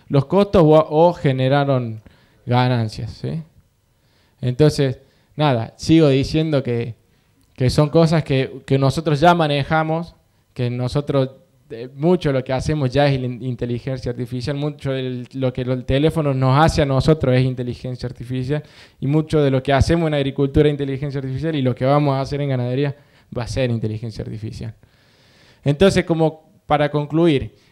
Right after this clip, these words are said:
caminamos hacia un modelo de ganadería de precisión en busca de poder prevenir las bajas de producción, o cómo poder proyectar aumento en la misma, muy de la mano con la trazabilidad individual, ¿no?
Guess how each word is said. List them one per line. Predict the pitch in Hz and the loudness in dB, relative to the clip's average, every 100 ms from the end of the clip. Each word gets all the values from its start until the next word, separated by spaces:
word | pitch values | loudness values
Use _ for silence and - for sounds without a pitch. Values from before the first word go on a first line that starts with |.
| - | -8
caminamos | 139 143 165 185 185 | -4 -2 -2 2 2
hacia | 160 175 | 2 0
un | |
modelo | 170 165 180 175 | 4 6 8 8
de | 151 | 6
ganadería | 143 139 139 156 | 4 2 2 4
de | 160 | 2
precisión | 151 139 - 139 - 185 | 2 -2 0 -2 0 0
en | 151 | 2
busca | 156 156 | 2 4
de | 139 | 2
poder | 117 139 151 | 4 4 4
prevenir | 143 135 135 147 180 | 2 4 4 2 0
las | 170 | 4
bajas | 131 156 156 | 4 4 2
de | 135 | 0
producción, | 127 127 131 139 208 233 269 _ _ _ _ _ - | 2 4 2 4 2 2 -2 _ _ _ _ _ -2
o | 139 135 | 0 6
cómo | 185 190 | 6 8
poder | 180 190 | 8 6
proyectar | 185 151 151 151 185 | 6 6 4 4 6
aumento | 170 165 185 180 | 6 6 4 4
en | 156 | 2
la | 165 | 2
misma, | 180 175 185 208 - _ _ _ _ _ - | 0 0 -2 -6 -10 _ _ _ _ _ 0
muy | 156 175 | 4 6
de | 180 | 6
la | 160 | 6
mano | 151 160 170 165 | 4 2 2 2
con | 151 | 2
la | 147 135 | 0 0
trazabilidad | 123 117 120 120 123 135 139 120 | -2 -2 0 0 0 2 0 0
individual, | 117 117 113 127 123 110 | -2 0 2 4 2 0
¿no? | 110 143 185 | -4 -6 -8